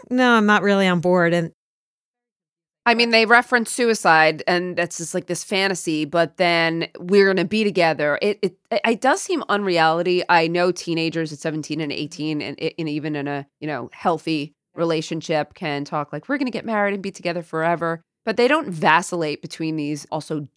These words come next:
Speaker 2: complete dream worlds and, and complete escapism, I think,
Speaker 1: Yeah.
Speaker 2: in the way that these two did.
Speaker 1: And they could have seen each other. They only lived an hour apart, but they chose to almost keep it in this fantasy world.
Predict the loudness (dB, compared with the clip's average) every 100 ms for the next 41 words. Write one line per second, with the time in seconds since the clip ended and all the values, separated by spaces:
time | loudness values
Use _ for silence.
0 | -12 -12 -8 -6 -6 -8 -6 -4 -4 -4
1 | -4 -2 -4 -6 -8 -8 -8 -10 -10 -10
2 | -14 -6 -6 -6 -12 -10 -8 -6 -6 -6
3 | -6 -8 -6 -6 -6 -6 -4 -6 -6 -8
4 | -8 -10 -14 -10 -10 -2 0 0 -2 0
5 | 2 2 0 0 2 2 0 0 0 0
6 | 2 2 0 -2 -4 -2 0 -2 -2 2
7 | 2 2 -2 0 0 0 0 0 -2 0
8 | 2 2 -2 -4 0 2 2 2 -2 -6
9 | -6 -6 -6 -8 -10 -14 -18